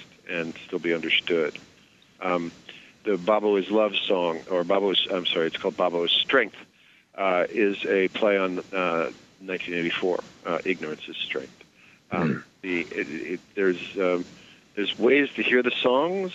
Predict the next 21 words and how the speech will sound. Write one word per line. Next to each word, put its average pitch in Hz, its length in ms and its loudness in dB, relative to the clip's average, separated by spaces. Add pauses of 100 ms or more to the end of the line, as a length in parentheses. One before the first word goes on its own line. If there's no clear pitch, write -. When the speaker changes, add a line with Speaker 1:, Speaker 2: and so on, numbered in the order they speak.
(160)
Speaker 1:
and, 101 400 0
uh, 95 480 2
understand 113 680 2
what 104 320 0
they're 107 300 4
about, 135 380 2 (180)
uh, 98 180 2
but 98 200 0
also 98 500 4
that 95 260 -2
the, - 160 0
I 98 60 2
don't 101 240 0
believe 90 260 0
they 87 100 0
can 82 180 -6
be 80 100 -6
taken 82 340 -4
out 80 120 -4
of - 140 -18
context. - 460 -10